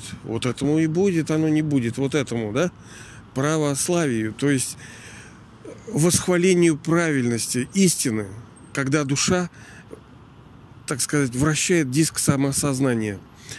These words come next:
Кто я? Кто такая высшая душа? Какова сейчас, м, ну, историческая реальность? Как, сколько времени на, на безграничных часах человечества? Но бывают моменты, когда,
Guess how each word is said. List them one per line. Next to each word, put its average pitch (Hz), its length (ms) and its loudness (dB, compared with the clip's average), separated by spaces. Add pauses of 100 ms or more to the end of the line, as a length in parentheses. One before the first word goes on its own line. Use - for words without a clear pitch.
(100)
Кто - 200 0
я? 139 320 4 (360)
Кто 151 160 0
такая 127 300 -2
высшая 143 380 2
душа? 135 420 -2 (160)
Какова 131 400 -2
сейчас, - 500 -4 (840)
м, 101 440 -6
ну, 151 140 4
историческая 143 580 0
реальность? 135 400 0
Как, - 200 -6
сколько 147 360 -2
времени 147 360 4
на, 120 160 0
на 123 200 -2
безграничных 127 720 0
часах 127 360 -4
человечества? 123 680 -2 (4000)
Но 170 380 4
бывают 175 460 2
моменты, 160 440 2
когда, 143 440 0